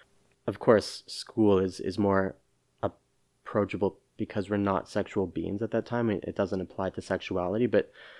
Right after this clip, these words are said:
once sexuality and puberty hits, we start realizing, like, "Oh shit, uh, get the muscles, be, be the most beautiful," and, and designers beyond the body make things beautiful. And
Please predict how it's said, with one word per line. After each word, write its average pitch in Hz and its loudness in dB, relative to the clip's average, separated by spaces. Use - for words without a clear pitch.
once 101 0
sexuality 107 2
and 92 0
puberty 131 0
hits, 98 -4
we 101 -4
start 104 0
realizing, 101 2
like, 90 -8
"Oh 107 2
shit, - 0
uh, 95 2
get 110 4
the 120 4
muscles, 92 2
be, 117 6
be 147 10
the 135 8
most 107 6
beautiful," 101 2
and, 113 4
and 98 0
designers 104 2
beyond 107 2
the 90 -6
body 87 -4
make 110 0
things 95 -2
beautiful. 95 -4
And 104 0